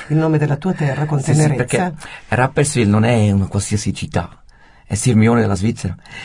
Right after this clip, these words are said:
Speaker 2: è proprio, è speciale, e si vede anche una penisola. Quando mi sono sposato sono an-, sono andato anche lì, a Rapperswil, la mia città, perché è speciale anche il lago,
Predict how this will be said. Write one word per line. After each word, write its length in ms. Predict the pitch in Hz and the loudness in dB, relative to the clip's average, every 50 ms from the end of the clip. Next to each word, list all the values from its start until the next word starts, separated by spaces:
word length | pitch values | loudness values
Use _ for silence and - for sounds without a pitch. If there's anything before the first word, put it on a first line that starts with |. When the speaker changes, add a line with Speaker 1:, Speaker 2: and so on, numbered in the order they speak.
| - - - | -18 -12 -10
Speaker 2:
è 80 | - | -4
proprio, 480 | - 123 117 117 120 113 107 101 - - | -2 -2 0 2 2 2 2 0 -2 -4
è 180 | - 95 104 104 | -6 -6 -6 -6
speciale, 680 | - - 139 - - 117 107 104 95 92 85 76 - _ _ _ _ - - - - - | -2 -2 -2 0 2 0 0 0 0 -4 -8 -10 -14 _ _ _ _ -20 -20 -20 -8 -2
e 180 | 98 107 110 | 0 2 2
si 160 | 107 107 110 | 2 0 0
vede 160 | 101 110 113 113 | 0 0 0 0
anche 160 | 104 98 104 | -2 -2 -2
una 140 | 92 87 - | -2 -2 -2
penisola. 720 | - 101 98 101 104 113 113 104 107 107 110 113 110 104 104 - - - - - - - - - - | 0 0 2 4 4 2 2 2 0 2 2 0 0 -4 -6 -10 -18 -20 -20 -20 -20 -20 -20 -18 -8
Quando 180 | - 101 104 107 | -2 -2 0 0
mi 80 | 104 | 2
sono 140 | 98 104 95 | 0 0 -2
sposato 400 | - - 104 95 104 98 - 107 | 0 -2 0 0 0 -2 -2 -4
sono 420 | 104 - 98 92 92 92 87 - - | -6 -4 -4 -4 -2 -4 -4 -6 -6
an-, 260 | - 90 90 - - - | -6 -4 -4 -4 -6 -10
sono 200 | - - 101 98 | -10 -4 -2 0
andato 300 | 95 - 87 - 87 85 | 0 0 -2 -2 -2 -2
anche 220 | 87 85 - - | -2 -2 -4 -4
lì, 320 | 87 76 87 98 101 - - - _ - - - - - - _ | -4 -2 0 0 0 0 -4 -16 _ -20 -20 -20 -20 -20 -18 _
a 100 | - 87 | -4 -2
Rapperswil, 540 | 98 92 87 - - 90 92 - - 101 95 | -2 -2 -2 -2 -4 -4 -4 -2 -2 0 0
la 80 | 92 | 0
mia 160 | 95 92 90 92 | 0 -2 -2 -4
città, 420 | - - 78 - - 95 101 - - - - - - - | -6 -10 -8 -4 -2 -2 -2 -2 -6 -16 -20 -20 -20 -18
perché 480 | - - - - 90 85 85 85 78 76 - - - - - - - | -16 -16 -10 -8 -6 -4 -4 -4 -4 -6 -10 -14 -20 -20 -20 -20 -16
è 200 | - - 82 85 | -8 -6 -4 -4
speciale 480 | 78 - - 95 - - - 90 92 87 | -4 -4 -6 -6 -4 -2 -2 0 0 0
anche 160 | 80 - 90 | -2 -2 -2
il 60 | 90 | 0
lago, 480 | 85 85 80 85 90 82 101 - - | 0 0 0 0 0 0 -2 -2 -2